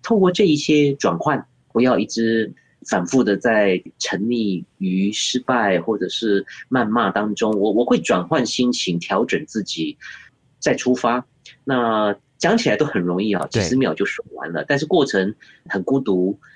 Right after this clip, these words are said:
Speaker 1: 因为相对来讲你没有朋友，然后 fans 大概剩下三个，啊，<laughs> 然后没有节目，没有表演的舞台，可是我都不会去太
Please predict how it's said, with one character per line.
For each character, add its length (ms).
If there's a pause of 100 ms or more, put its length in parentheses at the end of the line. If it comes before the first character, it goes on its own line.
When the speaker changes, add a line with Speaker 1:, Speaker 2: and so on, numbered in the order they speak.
Speaker 1:
因 160
为 480
相 180
对 140
来 120
讲 240
你 140
没 200
有 360
朋 280
友， 220 (300)
然 100
后 60
fans 460
大 100
概 140
剩 180
下 100
三 300
个， 320
啊， 140 (580)
<laughs> 800
然 180
后 160 (240)
没 100
有 100
节 240
目， 200
没 120
有 160
表 320
演 160
的 120
舞 220
台， 380 (480)
可 280
是 580
我 340
都 200
不 280
会 260
去 240
太 480